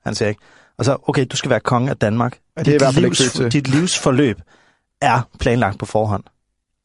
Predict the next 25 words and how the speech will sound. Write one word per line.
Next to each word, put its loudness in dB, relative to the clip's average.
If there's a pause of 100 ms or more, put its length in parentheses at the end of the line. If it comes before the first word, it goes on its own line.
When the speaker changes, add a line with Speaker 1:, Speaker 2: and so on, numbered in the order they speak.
(180)
Speaker 2:
Men 2
det 6
var 8
det 6
jo 8
ikke 2
for 0
Margrethe, 2
faktisk. -6 (300)
Speaker 1:
Nej. 6
Speaker 2:
Men 6
måske, 0
måske 0
skulle 0
vi 0
lige, 2
inden 2
vi 2
går 2
i 0
gang 2
med 2
de 0
her 2
meta-refleksioner, 2